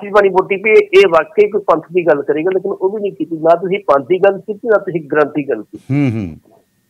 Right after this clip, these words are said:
Speaker 1: ਕੁਰਸੀ ਦੀ ਗੱਲ ਕੀਤੀ ਹੈ, ਕੁਰਸੀ ਮਿਲ ਜੇ, ਭਾਵੇਂ ਸੌਦਾ ਸਾਹਿਬ ਨੂੰ ਮਾਫੀ ਦੇ ਦਈਏ ਤੇ ਭਾਵੇਂ ਸੌਦਾ ਸਾਹਿਬ ਨੂੰ ਅਸੀਂ ਜਿਹੜਾ ਸਿਰ ਤੇ ਚੜ੍ਹਾ ਲਈ ਤੇ ਭਾਵੇਂ ਉਹਨੂੰ, ਉਹਦੇ ਘਰ ਜਾ ਕੇ ਮਾਫੀ ਮੰਗੀਏ।
Speaker 2: ਜੋ ਮਰਜ਼ੀ ਕਰੀਏ।
Speaker 1: ਜੋ ਮਰਜ਼ੀ ਕਰੀਏ। ਜੀ।
Speaker 2: ਹੂੰ, ਹੂੰ, ਹੂੰ।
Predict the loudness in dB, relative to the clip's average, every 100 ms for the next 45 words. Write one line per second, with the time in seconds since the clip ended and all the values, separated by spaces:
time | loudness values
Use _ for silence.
0 | _ _ _ -4 -2 0 0 2 2 2
1 | 2 -6 -8 -6 -8 -4 -6 -2 -2 2
2 | 4 4 4 4 4 0 -2 -10 _ _
3 | _ 0 2 4 4 2 2 4 2 2
4 | 2 2 4 2 2 0 2 0 0 2
5 | 2 4 2 2 0 -2 0 0 2 -2
6 | 0 2 4 2 0 0 4 4 4 2
7 | 2 -2 -6 -2 0 2 2 2 0 2
8 | 2 2 -2 -2 -6 -10 -12 -2 0 2
9 | 0 0 -2 -4 -8 -18 _ _ _ _
10 | _ _ _ _ _ -10 -6 -6 -8 -12
11 | -12 -16 _ _ -2 0 0 -6 -20 -20
12 | -20